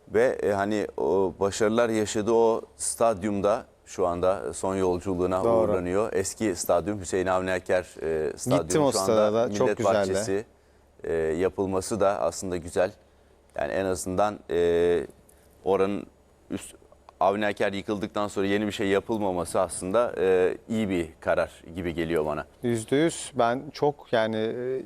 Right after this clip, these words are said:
Speaker 2: iş dolayısıyla statta bulundum. E, Trabzon stadı o Dortmund Westfalen havası alırdım. Yani o boğuculuk vardı. E,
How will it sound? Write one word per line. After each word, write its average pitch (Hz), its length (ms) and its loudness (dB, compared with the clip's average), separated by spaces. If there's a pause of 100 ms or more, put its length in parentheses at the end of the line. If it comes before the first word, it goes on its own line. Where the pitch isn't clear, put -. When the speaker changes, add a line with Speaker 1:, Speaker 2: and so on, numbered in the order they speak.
Speaker 2:
iş - 240 -4
dolayısıyla 113 560 2
statta - 480 0
bulundum. 110 420 -2
E, 123 720 0
Trabzon 120 480 2
stadı 123 360 -2
o 120 220 4 (520)
Dortmund 127 340 2
Westfalen 131 600 2
havası 123 380 2
alırdım. 123 400 2
Yani 101 200 0
o 101 180 -2
boğuculuk 113 600 0
vardı. 120 540 2 (100)
E, 117 300 -2